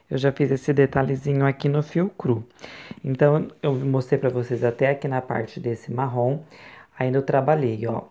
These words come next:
essa carreirinha aqui, que foi uma carreirinha feita com três pontos altos, três correntinhas, aí pula um de base e repete novamente os três pontos altos.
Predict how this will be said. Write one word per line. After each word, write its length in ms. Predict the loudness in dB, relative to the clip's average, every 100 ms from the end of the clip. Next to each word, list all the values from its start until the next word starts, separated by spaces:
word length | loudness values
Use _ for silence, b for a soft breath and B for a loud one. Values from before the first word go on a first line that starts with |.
| -6
essa 340 | -2 -2 -2
carreirinha 560 | -2 0 0 0 -2 -2
aqui, 440 | -4 -2 -2 -2 B B B
que 100 | -8
foi 180 | -2 0
uma 160 | 0
carreirinha 440 | 0 0 2 0 0
feita 280 | -2 -2
com 160 | -4 -4
três 300 | 0 2 2
pontos 420 | 0 -4 -4 -4
altos, 400 | -2 -2 -4 -10
três 320 | -4 0 0
correntinhas, 680 | -2 -4 -4 -6 -4 -4 -4 -6
aí 180 | -2 -2
pula 320 | 0 2 2
um 140 | 2
de 140 | -2 0
base 560 | 2 4 2 -2 -6 -10 B B B B
e 60 | 0
repete 480 | 2 4 4 2 0
novamente 640 | -2 0 0 -2 -4 -6
os 100 | -4
três 280 | 0 -2 -2
pontos 420 | -8 -6 -6 -2
altos. 500 | -2 -4 -10 -16